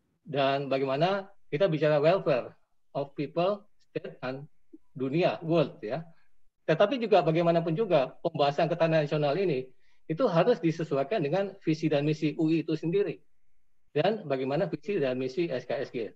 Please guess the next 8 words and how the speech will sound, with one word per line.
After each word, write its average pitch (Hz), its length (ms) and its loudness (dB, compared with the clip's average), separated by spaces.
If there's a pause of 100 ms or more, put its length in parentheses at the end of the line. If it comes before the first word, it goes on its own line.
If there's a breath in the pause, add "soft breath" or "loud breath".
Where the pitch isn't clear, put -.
(120)
termasuk 120 480 -4
ini, 131 320 -4
proses, 127 480 -4 (560)
eh, 131 400 0
bagaimana 131 720 -4 (240)
proses - 240 0
administrasi 135 880 -2 (320)
dan 127 240 -2